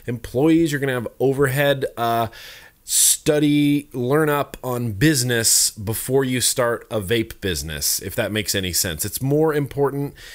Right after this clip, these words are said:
in a vape business to know about business before you know about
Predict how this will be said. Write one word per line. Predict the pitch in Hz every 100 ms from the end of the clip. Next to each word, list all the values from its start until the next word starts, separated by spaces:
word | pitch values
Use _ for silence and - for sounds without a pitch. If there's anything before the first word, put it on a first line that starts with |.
| - -
in | 151 147 139 -
a | 123
vape | 104 135 135 135
business | 147 135 151 139 - -
to | -
know | 123 123 127
about | 123 107 98
business | 127 131 131 139 139
before | - 117 - 127
you | 131 117
know | 113 110
about | 98 104 95